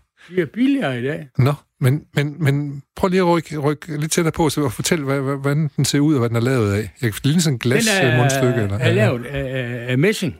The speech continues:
Speaker 2: Ja.
Speaker 1: Øh, og det er jo noget, der, der er hamret ud i et stykke.
Speaker 2: Ja. Så
Speaker 1: Og, øh, det er otteogfirs tyve og otteogfirs femogtyve. Det er, sådan er de lavet.
Speaker 2: Ja.
Speaker 1: Otteogfirs femten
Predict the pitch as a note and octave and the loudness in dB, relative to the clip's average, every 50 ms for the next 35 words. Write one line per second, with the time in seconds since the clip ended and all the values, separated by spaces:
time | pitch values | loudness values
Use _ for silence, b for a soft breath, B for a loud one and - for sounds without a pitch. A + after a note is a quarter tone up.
0 | _ - C3 D3 C#3+ - _ _ _ _ _ _ _ _ - C#3 C3+ C3 B2 B2 | _ -4 -4 -4 -6 -10 _ _ _ _ _ _ _ _ -6 -2 -2 0 0 0
1 | A#2 A2+ A#2+ A#2+ B2+ B2+ B2+ B2 - - G3 G3 F#3+ F3+ D#3 C#3 B2+ A#2 A2+ G#2+ | -2 -2 -4 -6 -8 -10 -12 -8 -2 2 2 4 4 2 2 0 -2 -4 -6 -6
2 | A2 A2 A2 A2 A2 B2 C#3 D#3 E3 F3+ E3 C3 A2+ A2 A2+ A2+ G#2+ A2+ - - | -8 -10 -12 -12 -6 -2 0 0 2 2 2 0 -2 -4 -6 -8 -10 -12 -10 -6
3 | A#2+ A2+ G2+ C3+ D3+ D3+ D3 C#3+ C#3 E3 F#3 D#3+ A#2 F#2+ A2 B2 - _ _ _ | -4 -2 -2 0 0 0 0 0 2 2 2 2 0 -2 -4 -8 -12 _ _ _
4 | _ - F3 E3+ F3 - G#3+ A3 - - - - - - - - F3+ F3+ F#3 D3 | _ -4 -2 0 2 2 0 0 -2 -4 -8 -8 -10 -10 -2 0 0 0 0 -2
5 | - - - _ _ _ _ _ - C3+ B2+ A#2+ C3 C#3 C3+ - _ _ _ _ | -6 -12 -16 _ _ _ _ _ 0 2 4 4 2 0 -2 -6 _ _ _ _
6 | _ _ _ _ _ _ _ _ _ _ - D3 C#3+ C#3 C3+ C3+ B2+ B2 A#2 A2+ | _ _ _ _ _ _ _ _ _ _ -2 0 2 2 2 2 0 0 -2 -2
7 | - G#3 G3+ G3 F3 D3 E3 F#3+ G#3 G#3 F3+ - - F3 D#3+ C3+ - - F#3+ G#3 | 0 2 2 2 2 0 0 0 0 0 -2 -2 -2 -2 -2 -2 -4 -4 -2 0
8 | G#3 G#3+ G#3+ G#3+ G3+ - - C#3+ C#3 C3 D3 E3 F3+ F3 D#3+ A2 C3+ D#3 C#3+ - | 0 0 0 -2 -4 -6 -4 -4 0 0 2 2 2 0 0 -2 -2 -2 -2 -2
9 | E3 E3+ D#3 B2 - - C#3+ C#3 C#3+ - - _ _ _ _ _ _ _ - F3+ | -2 -2 -2 -4 -4 -4 -2 -2 -2 -4 -6 _ _ _ _ _ _ _ 0 2
10 | F3 D3+ C3+ C3 - _ _ _ _ _ - - G#3 G3 D3+ C3 B2 A2 D#3 F3+ | 2 2 0 -4 -8 _ _ _ _ _ -8 -4 -2 0 0 0 0 -2 -2 -4
11 | D#3 D3+ C3+ G#2+ G2 F#2 - _ - C#3 B2 A2 - _ _ _ _ _ _ _ | -2 -2 -4 -4 -8 -12 -16 _ -4 -2 -2 -2 -6 _ _ _ _ _ _ _
12 | _ _ _ _ _ _ _ _ _ _ F3+ G3 G#3 G#3 D#3 C3 F#3+ F#3 D#3 - | _ _ _ _ _ _ _ _ _ _ -2 0 0 0 0 0 0 0 0 -2
13 | - - F3+ G3 G#3+ A#3 G#3 - _ A#2+ G2+ | -2 -2 0 0 0 0 -2 -4 _ -20 -20